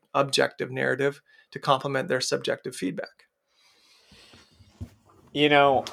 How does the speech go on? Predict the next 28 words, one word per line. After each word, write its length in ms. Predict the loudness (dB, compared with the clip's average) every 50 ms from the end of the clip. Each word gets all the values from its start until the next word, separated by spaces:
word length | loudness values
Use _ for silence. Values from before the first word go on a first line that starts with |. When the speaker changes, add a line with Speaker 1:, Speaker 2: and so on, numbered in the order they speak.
| -14 -20 -20 -20 _ _
Speaker 2:
I, 360 | 8 10 12 12 12 10 8 6 4
I 140 | 4 4
think 280 | 4 2 -2 -6 -6 -4
to 140 | -2 -2 -2
sum 960 | -2 -4 -10 -12 -10 -10 0 4 6 6 6 6 2 -2 -6 -10 -12 -12 -14 -8 _
up 300 | 6 6 6 6 6 2
what 200 | 2 2 2 2
you 100 | 0 -4
just 380 | 0 0 -2 -2 -2 -6 -8 2
said 300 | 6 6 6 6 4 2
there, 360 | 0 0 0 -2 -4 -6 -8 -12 _ _ _ _ _ _ _ _ _ -6
and 120 | -2 2
maybe 260 | 2 2 2 2 0
even 260 | 0 0 -2 -4 -6
what 220 | -4 -6 -8 -8 -10
this 140 | -14 -16 -4
podcast 600 | 2 2 2 2 2 -2 -6 -6 -6 -6 -8 -10
is 160 | -12 -10 -10
about, 400 | -8 -6 -4 -4 -4 -6 -8 -14 _ _ -20 -20 -20 -20 -20 -20 _ _ _ _ _ _ _ _ _ _ _ _ _
is 640 | 2 4 6 8 8 6 6 4 0 -2 -8 -14 -18 _ _ _ _ _ _ _ _ _ _
it's, 320 | 0 0 0 0 -6 -12 -14 -14 -10
n-, 300 | -8 -8 -8 -8 -10 -14 _ -2
it's 240 | -2 -2 -2 -6 -6 _
underst-, 500 | -2 -2 0 0 -2 -2 -2 -8 -12 -16 -16 -14 -14 -8
be 200 | -6 -6 -6 -6
clear 640 | -8 -10 -4 0 2 6 6 8 8 6 4 2 -2
and 200 | -4 -4 -4 -6 -6 -6
understand 960 | -4 -2 -2 -4 -4 -6 -4 -2 0 2 2 2 2 0 -2 -6 -10 -14 -18